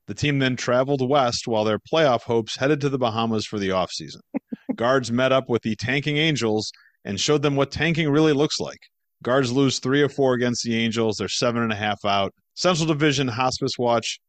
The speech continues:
scale of one to five. One being Joffrey, five being Adriana from The Sopranos.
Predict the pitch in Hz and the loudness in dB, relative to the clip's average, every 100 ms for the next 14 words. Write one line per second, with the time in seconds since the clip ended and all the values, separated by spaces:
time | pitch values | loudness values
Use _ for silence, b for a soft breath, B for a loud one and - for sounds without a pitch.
0 | _ - - 170 165 143 147 131 135 123 | _ -6 0 2 2 2 0 0 0 0
1 | 87 - _ _ _ _ 110 147 151 147 | -2 -8 _ _ _ _ -2 0 2 2
2 | 127 110 131 139 143 139 127 _ _ _ | 2 2 0 0 0 0 -2 _ _ _
3 | - 139 143 143 143 139 131 120 120 117 | 0 0 2 2 2 2 -2 0 0 2
4 | 123 123 123 107 - 101 113 117 113 110 | 2 0 -4 -6 -6 -4 -4 -2 -2 -4